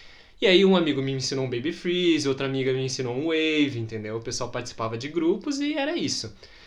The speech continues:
Aí depois a gente formou, eu fui encontrando outras pessoas, amigos mais próximos, que também tavam interessados em aprender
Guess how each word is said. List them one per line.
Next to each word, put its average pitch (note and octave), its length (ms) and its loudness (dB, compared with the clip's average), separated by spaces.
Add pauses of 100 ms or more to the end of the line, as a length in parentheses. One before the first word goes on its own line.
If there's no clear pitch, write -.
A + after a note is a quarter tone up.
(220)
Aí A3+ 220 2
depois G#3 640 6
a F3 100 8
gente D#3 220 -2
formou, D3 400 2
eu C3+ 80 0
fui C#3+ 160 -4
encontrando C#3 500 0
outras F#3+ 320 4
pessoas, E3 840 -2
amigos C3+ 380 -2
mais C#3+ 260 0
próximos, C3+ 560 0
que E3+ 100 -8
também D3+ 260 0
tavam C#3+ 220 0
interessados D3+ 720 0
em D#3 100 -2
aprender C3 600 -2